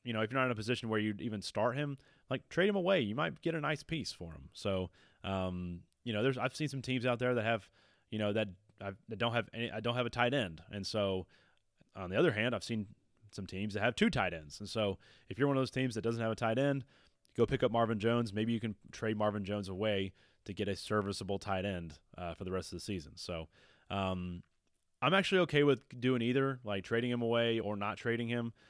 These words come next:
Um, you know, I think right now, um, this, his stock is as high as it's gonna be all season,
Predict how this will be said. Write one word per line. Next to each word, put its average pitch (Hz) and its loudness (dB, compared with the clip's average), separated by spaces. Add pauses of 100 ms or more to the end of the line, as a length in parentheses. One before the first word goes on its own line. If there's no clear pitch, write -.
(260)
Um, 90 -2
you 120 -4
know, 110 4
I 107 0
think 135 0 (100)
right 117 2
now, 113 0 (580)
um, 90 -4 (600)
this, - -6
his 120 -6
stock 117 0
is 95 -4
as 98 -6
high 104 0
as 107 -2
it's 101 -8
gonna 101 -4
be 104 -4
all 95 -4
season, 127 -6